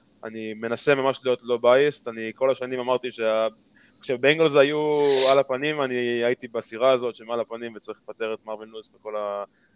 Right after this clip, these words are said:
אנדי דולטון, שנאתי את אנדי דולטון. אה,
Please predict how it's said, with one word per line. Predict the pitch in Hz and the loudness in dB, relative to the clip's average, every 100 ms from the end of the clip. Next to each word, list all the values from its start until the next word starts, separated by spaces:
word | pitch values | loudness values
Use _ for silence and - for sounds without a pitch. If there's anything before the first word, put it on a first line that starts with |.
| - | -14
אנדי | 113 | -14
דולטון, | 107 117 113 110 | -4 -2 -2 -8
שנאתי | - 104 110 107 | -10 -6 -6 -6
את | 107 | -6
אנדי | 104 | -4
דולטון. | 104 107 98 104 - - - - - | -2 -2 -4 -10 -14 -20 -20 -10 6
אה, | 110 110 | 10 10